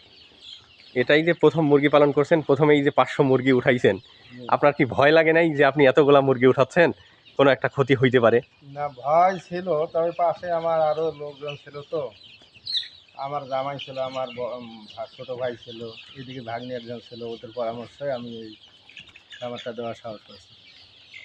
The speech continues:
Speaker 1: মানে, আপনি এদের পরামর্শেই এরকম একটা,
Speaker 2: হ্যাঁ।
Speaker 1: আহ, ঝুঁকিপূর্ণ একটা অবস্থা। মনে করেন যে, আহ, যে কোনো সময় যে কোনো রোগ জীবাণু ধরতে পারে বা বিভিন্ন ভাইরাস আক-, আক্রমণ করতে পারে।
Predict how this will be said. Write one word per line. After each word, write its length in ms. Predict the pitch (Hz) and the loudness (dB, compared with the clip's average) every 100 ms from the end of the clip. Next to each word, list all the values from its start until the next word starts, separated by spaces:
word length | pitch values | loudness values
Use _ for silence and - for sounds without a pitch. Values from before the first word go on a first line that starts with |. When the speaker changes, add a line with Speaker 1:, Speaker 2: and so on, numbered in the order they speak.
| - | -6
Speaker 1:
মানে, 180 | - 117 | 0 2
আপনি 400 | 120 - 147 147 - | 2 4 4 4 2
এদের 280 | 139 151 160 | 2 4 2
পরামর্শেই 800 | - 147 151 160 - 202 233 - | 4 4 4 2 4 4 4 4
এরকম 320 | 143 143 147 | 2 4 4
একটা, 360 | 139 - 139 135 | 4 4 4 4
Speaker 2:
হ্যাঁ। 240 | 123 117 104 | 0 -4 0
Speaker 1:
আহ, 260 | 107 107 | 2 4
ঝুঁকিপূর্ণ 580 | 110 120 127 190 196 175 | 2 -4 -4 4 6 6
একটা 240 | 147 - 120 | 4 4 2
অবস্থা। 460 | 113 123 - 139 - - - - | 2 -2 0 0 0 -10 -20 -4
মনে 180 | 117 123 | 2 4
করেন 300 | 131 131 135 | 4 2 2
যে, 220 | 135 135 131 - - | 4 4 2 -6 -4
আহ, 140 | 113 123 | 2 4
যে 120 | 135 | 4
কোনো 180 | 143 135 | 4 2
সময় 260 | - 131 | 4 2
যে 120 | 127 135 | 2 2
কোনো 200 | 127 127 | 2 2
রোগ 220 | 123 120 | 2 4
জীবাণু 280 | 127 120 120 | 6 6 4
ধরতে 240 | 117 - | 0 2
পারে 220 | 113 110 110 - - | 2 2 0 -6 -2
বা 80 | 107 | 0
বিভিন্ন 300 | 117 117 117 | 2 2 0
ভাইরাস 380 | - 113 113 113 | 2 2 4 2
আক-, 140 | - | 0
আক্রমণ 360 | 113 113 113 110 | -2 0 0 0
করতে 240 | 107 104 | 0 0
পারে। 200 | 107 104 | 2 2